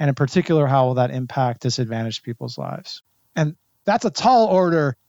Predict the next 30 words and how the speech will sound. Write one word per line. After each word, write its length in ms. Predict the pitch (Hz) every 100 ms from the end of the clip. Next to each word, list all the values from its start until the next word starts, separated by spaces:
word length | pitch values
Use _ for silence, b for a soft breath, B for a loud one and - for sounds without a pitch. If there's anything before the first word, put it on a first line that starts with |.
| _
for 160 | - 170
any 500 | 208 190 190 175 160 _ -
paper. 580 | 160 151 131 139 190 - _ 131
I 100 | 139
don't 200 | 151 160
mean 180 | 147
to 120 | 135 143
apply 360 | 123 151 143
that 200 | 135 143 _
criterion 840 | - 139 - 147 139 135 131 120 -
in 60 | 131
a 40 |
way 260 | 123 135 139
that 180 | 139 -
sounds 360 | 143 123 117
scary, 480 | - - 170 160 139
but 160 | 131 - _ _ _
it's 160 | 143 131
something 440 | - 135 143 127 123
that 100 | 135
I've 180 | 143 147
been 120 | 135
thinking 300 | 143 127 135
about 200 | 127 120
a 40 |
lot. 420 | 120 123 120 139 _ -
And 360 | 143 143 135 - _ _
in 200 | 226 233
that 220 | 226 214 -
context 960 | - 160 143 147 131 143 - -